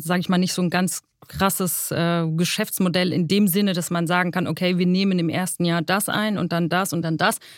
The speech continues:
weil die App war ja erstmal kostenlos so. Und auch heute noch, ihr verdient ja, macht den Umsatz mit Product Placement, so, das funktioniert richtig gut. Aber die User zahlen einfach für nichts.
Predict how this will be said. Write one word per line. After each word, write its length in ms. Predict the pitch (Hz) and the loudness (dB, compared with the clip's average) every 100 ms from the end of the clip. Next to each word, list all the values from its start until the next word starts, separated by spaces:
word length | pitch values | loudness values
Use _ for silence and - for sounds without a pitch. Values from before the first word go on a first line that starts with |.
| - | -2
weil 100 | 185 | 0
die 100 | 185 | 2
App 160 | 185 - | 0 0
war 100 | 180 | 0
ja 120 | 175 | 2
erstmal 360 | 165 - 170 160 | -2 -2 -2 -4
kostenlos 680 | - 285 - 151 143 139 143 | -2 -2 0 0 0 -2 -2
so. 120 | 156 | 0
Und 160 | 160 | 0
auch 220 | 147 170 190 | 0 -2 0
heute 360 | 196 220 240 | 0 0 0
noch, 300 | 226 226 - - - - - - | 0 0 -2 -14 -20 -20 -20 -2
ihr 160 | 196 | -2
verdient 420 | 180 190 170 214 208 | 0 0 2 0 2
ja, 240 | 180 180 | 0 2
macht 260 | 180 180 - | 0 -2 -2
den 120 | 180 | 0
Umsatz 460 | 196 185 180 - | 0 0 -2 -2
mit 580 | 180 180 180 _ - - - | 0 0 0 _ -10 -10 -8
Product 360 | - 220 233 - | -4 -2 -4 -2
Placement, 560 | 208 202 208 202 196 185 | 0 2 0 0 0 0
so, 140 | 190 | 0
das 180 | 175 - | 0 0
funktioniert 400 | 180 - 185 - | -4 0 -2 -2
richtig 280 | 180 - - | -6 -6 -4
gut. 340 | 269 359 - - - - - - | -2 -2 -4 -14 -20 -20 -20 -12
Aber 240 | - 202 202 | 0 2 2
die 380 | - 202 196 190 | 2 2 2 2
User 240 | 208 214 196 | 0 0 -2
zahlen 320 | - 240 151 | 0 2 2
einfach 360 | 143 143 156 - | 0 -2 -2 -6
für 180 | - 165 | 0 2
nichts. 540 | 160 147 - - - | 4 2 -4 -8 -10